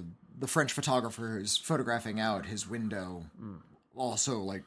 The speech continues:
Speaker 1: tried to find nude ladies to photograph,
Speaker 2: Out
Speaker 1: like,
Speaker 2: out
Speaker 1: right
Speaker 2: his window.
Speaker 1: away. Yeah.
Speaker 2: Like, well, just, like, oh, across the street,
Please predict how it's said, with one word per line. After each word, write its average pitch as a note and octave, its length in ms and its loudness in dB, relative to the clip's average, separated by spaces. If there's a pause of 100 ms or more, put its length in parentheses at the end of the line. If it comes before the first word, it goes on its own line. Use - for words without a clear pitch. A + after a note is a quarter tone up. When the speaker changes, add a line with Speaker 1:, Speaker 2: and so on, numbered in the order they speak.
(120)
Speaker 1:
tried A#2+ 200 0
to F2 60 -6
find A2 260 0
nude A2 160 -2
ladies F2 360 -4
to C#3 60 -2
photograph, E2+ 480 -4
Speaker 2:
Out A#2+ 100 6
Speaker 1:
like, B2+ 100 6
Speaker 2:
out C3 160 12
Speaker 1:
right D#3 140 12
Speaker 2:
his D#3 60 10
window. A#2+ 420 12
Speaker 1:
away. A#2+ 200 0
Yeah. C3 140 6
Speaker 2:
Like, B3 160 12
well, G#3+ 160 12
just, G3+ 240 10
like, F#3+ 100 8
oh, F3+ 80 12
across B2+ 320 8
the A2 60 0
street, A2+ 440 6